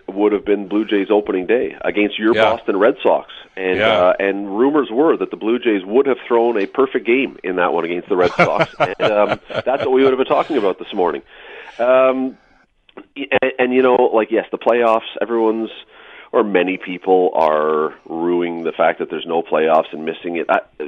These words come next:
Speaker 1: spring training, um, maybe it's just that I'm a baseball fan. I don't know, but I think a lot of people feel spring training is kinda a special day on the calendar. It's a, and, and to miss that, it's just sort of, "Oh, eh,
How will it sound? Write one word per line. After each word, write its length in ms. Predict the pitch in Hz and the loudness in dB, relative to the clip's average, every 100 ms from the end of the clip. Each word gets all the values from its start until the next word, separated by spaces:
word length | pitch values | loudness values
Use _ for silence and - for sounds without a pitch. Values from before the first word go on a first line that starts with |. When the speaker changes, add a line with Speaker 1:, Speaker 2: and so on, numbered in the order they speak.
| 73 | -14
Speaker 1:
spring 260 | - 147 156 | -4 -2 -2
training, 580 | - 104 104 95 85 - | -2 -2 0 -2 -4 -6
um, 420 | 78 76 78 73 67 _ _ - 78 - 90 - - - 92 | -8 -6 -8 -10 -18 _ _ -18 -16 -14 -14 -12 -12 -12 -4
maybe 260 | 110 131 | -2 0
it's 100 | 110 | -2
just 140 | 101 - | -2 -2
that 80 | |
I'm 120 | 87 82 | -2 -2
a 40 | |
baseball 520 | - 71 - 80 78 - | -6 -8 -4 -2 -2 -2
fan. 200 | 80 - | -6 -4
I 100 | 92 | -2
don't 120 | 87 | -2
know, 120 | 71 69 | -2 -2
but 100 | 92 | -2
I 60 | |
think 140 | 139 104 | 0 4
a 60 | |
lot 180 | 85 87 | 6 4
of 80 | 85 | 2
people 300 | 90 78 73 - | -6 -8 -8 -6
feel 220 | 92 80 | -4 -4
spring 260 | - 101 101 | -4 -6 -6
training 400 | - 92 92 87 | -4 -2 -2 -4
is 80 | 80 | -6
kinda 460 | - 82 80 76 - - - - - - - _ | -6 -4 -2 -2 -4 -18 -20 -20 -20 -20 -20 _
a 100 | - - | -8 -6
special 400 | - 98 - 98 | -2 -2 0 2
day 240 | 92 87 | 4 4
on 140 | 90 80 | 4 0
the 60 | |
calendar. 600 | 76 87 85 92 82 69 | -6 -2 0 0 -2 -8
It's 140 | 67 - | -8 -6
a, 100 | 82 82 | -4 -2
and, 220 | 87 82 | -4 -4
and 320 | 90 87 90 - - | -4 -6 -8 -16 -8
to 100 | 110 | -4
miss 220 | 110 123 104 | -2 -2 4
that, 220 | 107 110 | 4 4
it's 80 | 92 | 0
just 160 | 117 - | -6 -2
sort 120 | 107 | -2
of, 100 | 90 - _ - - | -4 -10 _ -20 -2
"Oh, 180 | 208 180 - | -2 -2 -2
eh, 200 | 135 | 0